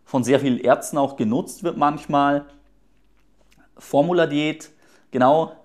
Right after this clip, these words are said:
Und dort wird man auch nur einen Proteinshake am Morgen trinken, eine Mahlzeit durch einen Proteinshake ersetzen.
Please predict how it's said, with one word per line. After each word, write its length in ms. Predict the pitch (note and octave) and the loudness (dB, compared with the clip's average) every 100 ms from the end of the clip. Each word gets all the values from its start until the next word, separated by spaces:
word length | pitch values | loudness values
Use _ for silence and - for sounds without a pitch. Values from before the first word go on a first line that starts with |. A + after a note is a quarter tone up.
| _ | _
Und 600 | - C3 C3 C3 C3+ C3 | 4 6 8 6 2 0
dort 140 | C#3 B2 | 0 2
wird 140 | G3 | 2
man 100 | - | 2
auch 240 | C3+ E3+ G3 | 0 0 -2
nur 160 | F#3 | -2
einen 240 | B2 C#3+ D#3+ | 0 0 -4
Proteinshake 760 | D3+ C#3 C#3 D#3 D#3 D3 C#3+ | -8 -10 -8 -8 -4 -2 -2
am 100 | B2 | -4
Morgen 280 | A2+ C#3+ E3+ | 0 0 0
trinken, 400 | D#3+ D#3 D#3 - | -6 -10 -10 -8
eine 220 | - C#3+ | -4 -4
Mahlzeit 500 | D#3 B2 D3+ E3+ E3 | -2 0 -2 -2 -6
durch 120 | C3 C3+ | -6 -4
einen 180 | C3 | -4
Proteinshake 720 | B2+ C#3 C#3+ D#3 F3 D#3 A#2+ A#2+ | -4 -6 -6 -6 -2 0 0 -2
ersetzen. 500 | G#2+ G2+ - - | -4 -6 -8 -16